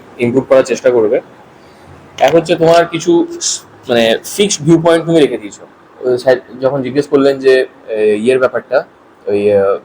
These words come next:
বেসরকারি স্কুলের ব্যাপারটা, তুমি বললে, "না স্যার, বেসরকারি স্কুলে তো সবসময় ভালো করে হয় না।" কিন্তু দেখা যাচ্ছে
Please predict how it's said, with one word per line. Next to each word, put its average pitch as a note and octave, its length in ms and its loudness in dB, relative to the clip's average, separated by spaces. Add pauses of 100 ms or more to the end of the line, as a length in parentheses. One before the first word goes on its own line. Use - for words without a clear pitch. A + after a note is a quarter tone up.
(140)
বেসরকারি C3+ 400 0
স্কুলের A#2+ 320 0
ব্যাপারটা, G#2+ 460 -4 (220)
তুমি C#3+ 120 -2
বললে, D#3+ 180 4
"না F3 180 2
স্যার, D#3+ 140 -2
বেসরকারি C#3+ 340 0
স্কুলে C#3 220 -6
তো C3+ 220 2
সবসময় B2+ 380 -10
ভালো A#2 180 -8
করে A#2+ 120 -6
হয় G#2+ 180 -6
না।" F2+ 100 -20 (640)
কিন্তু D3 140 0
দেখা D#3+ 200 2
যাচ্ছে F3+ 460 -2